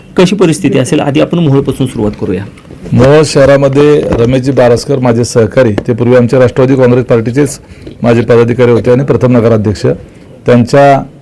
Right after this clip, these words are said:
Speaker 2: प्रमुख पुढाकारामध्ये आणि आमचे आमदार राजाभाऊ खरे यांच्या नेतृत्वामध्ये आम्ही सगळेजण मिळून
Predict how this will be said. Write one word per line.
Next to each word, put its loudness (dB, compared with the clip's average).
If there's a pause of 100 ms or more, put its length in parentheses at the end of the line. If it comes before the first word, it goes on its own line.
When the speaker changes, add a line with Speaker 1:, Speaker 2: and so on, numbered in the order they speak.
(320)
Speaker 2:
प्रमुख 0
पुढाकारामध्ये 2 (160)
आणि 0 (160)
आमचे -2
आमदार 2
राजाभाऊ 0
खरे 0
यांच्या -2
नेतृत्वामध्ये 0
आम्ही 0
सगळेजण -2
मिळून 2